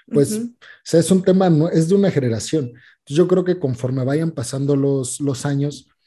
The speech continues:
Speaker 1: eh, va a haber más mujeres en todos lados, por, simplemente porque ya tienen las posibilidades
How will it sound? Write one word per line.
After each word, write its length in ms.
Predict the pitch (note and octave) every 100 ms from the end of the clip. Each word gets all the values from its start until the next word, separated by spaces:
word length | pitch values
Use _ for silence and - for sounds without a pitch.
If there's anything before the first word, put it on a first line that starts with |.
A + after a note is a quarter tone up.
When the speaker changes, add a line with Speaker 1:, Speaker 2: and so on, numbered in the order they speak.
| _ _ _ _ -
Speaker 1:
eh, 300 | A#2+ A#2 A2+
va 200 | A#2+ D3+
a 20 |
haber 200 | D3+ C#3
más 300 | C#3 C#3+ C3+
mujeres 420 | C#3+ - C#3 C#3+
en 220 | B2+ A2+
todos 360 | - D#3 D3+ A#2+
lados, 560 | C3 D3 B2+ - - -
por, 320 | C3 B2 B2
simplemente 640 | - F3+ E3 E3+ E3 E3+ F3
porque 440 | - A#2 - A#2+
ya 300 | A#2 B2 -
tienen 480 | B2+ C3+ C3+ C3+ A#2
las 220 | G#2 -
posibilidades 960 | - G#2+ G#2+ A2 G#2+ A#2 A#2+ C3+ -